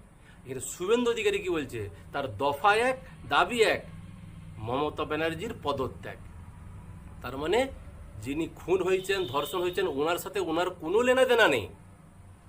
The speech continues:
ওনার দরকার রাজ্যের গদি, উনি মুখ্যমন্ত্রী হবেন। শুভেন্দু অধিকারীজি,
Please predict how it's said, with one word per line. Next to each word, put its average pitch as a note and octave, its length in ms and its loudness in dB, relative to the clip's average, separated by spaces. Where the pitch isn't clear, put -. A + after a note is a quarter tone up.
ওনার G#3 360 4
দরকার A#3+ 440 4
রাজ্যের C#3+ 380 4
গদি, B2 340 -4
উনি G3 180 2
মুখ্যমন্ত্রী A2+ 600 -4
হবেন। - 260 -18
শুভেন্দু B2+ 340 -8
অধিকারীজি, D#3 480 -4